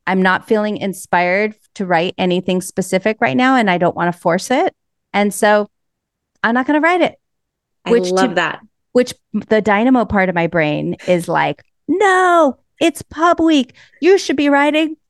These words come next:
Speaker 1: four emails, not zero." And I'm like,
Speaker 2: Not
Speaker 1: "Not
Speaker 2: gonna
Speaker 1: gonna
Speaker 2: do
Speaker 1: do it." <laughs>
Speaker 2: I
Speaker 1: Exactly.
Speaker 2: love it. Hey, well, holy cow, you're, like, going off on all of these different bonuses. I'm like, "Wait, we get this, we get this, we get this." That is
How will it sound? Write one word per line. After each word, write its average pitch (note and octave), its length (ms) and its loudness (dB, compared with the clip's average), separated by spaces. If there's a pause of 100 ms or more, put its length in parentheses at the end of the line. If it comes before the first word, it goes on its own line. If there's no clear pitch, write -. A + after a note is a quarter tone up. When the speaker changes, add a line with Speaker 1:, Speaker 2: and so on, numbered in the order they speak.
Speaker 1:
four F#4 400 4
emails, A#3+ 720 2
not D4+ 300 -6
zero." D4+ 720 2
And A3 160 -2
I'm A3 120 -2
like, G#3+ 160 -4 (1080)
Speaker 2:
Not A3 120 -6
Speaker 1:
"Not A#3+ 160 0
Speaker 2:
gonna C#4+ 80 2
Speaker 1:
gonna C#4+ 120 2
Speaker 2:
do A#3+ 60 -10
Speaker 1:
do E4 140 0
it." D#4+ 220 2 (120)
<laughs> - 0 - (500)
Speaker 2:
I A4 100 -2 (320)
Speaker 1:
Exactly. A3+ 160 0
Speaker 2:
love A#3+ 300 2
it. G#3 240 -4 (400)
Hey, D#4+ 240 0
well, A3+ 340 2
holy E4 280 0
cow, C4+ 260 -2
you're, F#3+ 180 2
like, F#3+ 160 -2
going G#3 260 -2
off G3 240 -4
on F3 220 -2
all A3+ 300 0
of A3 80 -2
these G#3 160 0
different F#3+ 240 -2
bonuses. F#3+ 420 -2
I'm F3 80 -8
like, F3+ 160 -6
"Wait, A#3+ 140 2
we E3+ 100 -2
get E3+ 180 -2
this, B3 220 -2
we A#3+ 60 -4
get E3+ 200 -4
this, A#3+ 220 -2
we A3 60 0
get F3+ 200 -6
this." A#3+ 260 -2
That A#3 180 -2
is A3+ 140 0